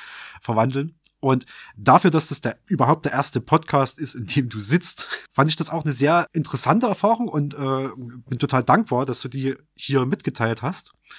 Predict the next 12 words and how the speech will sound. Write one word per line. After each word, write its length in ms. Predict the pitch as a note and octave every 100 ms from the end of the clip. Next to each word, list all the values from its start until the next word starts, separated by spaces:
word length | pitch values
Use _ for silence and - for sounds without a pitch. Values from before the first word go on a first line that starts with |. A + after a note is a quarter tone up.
| - - - - _ _ _ _
Und 540 | C3 C3 C3+ C3+ - - _
an 140 | B2 A#2
der 140 | B2+
Stelle 220 | - C#3
würde 120 | D3+ E3
ich 80 |
das 160 | - -
dann 160 | C#3 -
einfach 400 | C#3 C3+ - - _ _ -
an 160 | C3
die 280 | A#2+ A#2+ B2 -
Hörenden 640 | A#2+ D#3+ F3 E3 D3 D3